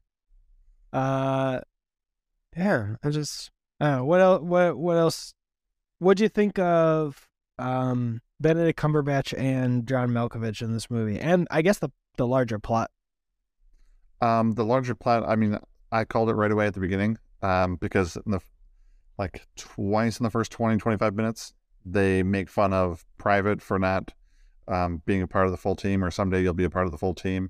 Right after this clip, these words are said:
Speaker 2: And he's like, "Oh, I just wanna be a part of the team." Um, so I knew that was gonna become a, come up towards the end. Um, and it, they kind of ran that pretty hard, but you kinda
Speaker 1: Yeah.
Speaker 2: need to at some points, 'cause you need, you want kids to understand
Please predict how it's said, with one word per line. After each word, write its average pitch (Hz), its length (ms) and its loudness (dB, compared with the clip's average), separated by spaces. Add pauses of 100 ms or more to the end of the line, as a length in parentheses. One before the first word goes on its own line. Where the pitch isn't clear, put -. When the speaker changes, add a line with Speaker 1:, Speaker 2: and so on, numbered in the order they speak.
(160)
Speaker 2:
And 95 140 -2
he's 87 120 0
like, 85 140 -4
"Oh, 110 100 0
I 101 100 2
just 92 160 -8
wanna 95 120 0
be 95 80 0
a 82 60 0
part 95 180 0
of 87 60 -2
the 80 60 -6
team." 92 400 -4 (760)
Um, 92 200 0
so 110 120 -2
I 107 80 4
knew 110 200 2
that 92 200 2
was 90 160 -6
gonna 95 220 0
become 95 320 -2
a, 85 80 -4 (360)
come 107 140 -4
up 92 120 -6
towards 90 240 -2
the 90 100 0
end. 90 200 -2 (600)
Um, 90 200 0
and 87 100 0
it, 82 80 -6 (200)
they 98 100 0
kind 90 200 -2
of - 320 -8 (100)
ran 95 320 0
that 92 220 -2
pretty 95 180 0
hard, 92 420 0 (380)
but 98 180 -6
you 107 140 -2
kinda 98 280 2
Speaker 1:
Yeah. 143 80 6
Speaker 2:
need 87 100 -2
to 95 140 0
at 87 100 0
some 90 180 -2
points, 85 320 -2
'cause 82 240 -6
you 87 80 -6
need, 85 200 -4 (540)
you 98 80 -4
want 92 200 2
kids 90 260 0
to 90 60 4
understand 85 640 0